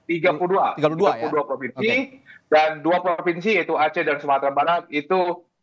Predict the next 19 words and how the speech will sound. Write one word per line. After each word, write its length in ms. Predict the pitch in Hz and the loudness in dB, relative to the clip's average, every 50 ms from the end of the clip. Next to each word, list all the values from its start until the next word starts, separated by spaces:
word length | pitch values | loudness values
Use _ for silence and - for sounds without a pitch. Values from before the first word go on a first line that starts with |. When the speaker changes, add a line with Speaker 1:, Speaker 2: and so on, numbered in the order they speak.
| - | -2
Speaker 1:
dimenangkan 400 | 139 139 139 139 143 139 151 156 | -2 0 0 0 0 2 0 0
oleh 380 | 143 139 135 127 127 131 131 131 | 2 0 0 0 0 -2 0 0
paslon 540 | 131 127 - - 135 131 131 131 131 131 131 _ _ | 0 0 0 0 0 0 0 -2 -4 -10 -18 _ _
satu, 640 | - 120 120 - - - 165 170 165 165 160 - - | 2 2 2 0 -2 0 0 2 2 0 -2 -4 -2
eh, 400 | - 131 131 131 131 127 131 127 123 | 0 2 2 2 2 2 2 2 2
Amin. 400 | 139 151 175 175 156 123 107 - - - _ _ | 0 0 0 0 -2 -4 -6 -12 -18 -20 _ _
Speaker 2:
Ya. 160 | 95 110 123 | -2 0 2
Speaker 1:
Seperti 100 | 151 185 185 | 2 2 2
itu 60 | 190 175 | 0 2
ya, 120 | 151 147 147 - - - | 2 2 0 -2 -4 -4
Pak 120 | - 143 139 | -2 0 0
Haji 140 | 139 135 139 | 0 0 0
ya. 120 | 147 180 226 - - _ _ _ _ - | 2 2 0 0 -4 _ _ _ _ -2
Nah, 240 | 104 110 104 - - | 0 0 0 -2 -4
terus 240 | - 143 175 190 - | -2 -2 -2 -2 0
Speaker 2:
Oke. 160 | - 139 127 | -2 -2 0
Speaker 1:
yang, 240 | 117 151 147 147 151 | 2 2 2 2 0
yang 240 | 151 151 147 156 | -2 -2 -4 -4
ketiga, 560 | 156 - 233 269 254 180 139 143 170 - - | -8 -6 -6 -2 2 2 4 4 2 0 -2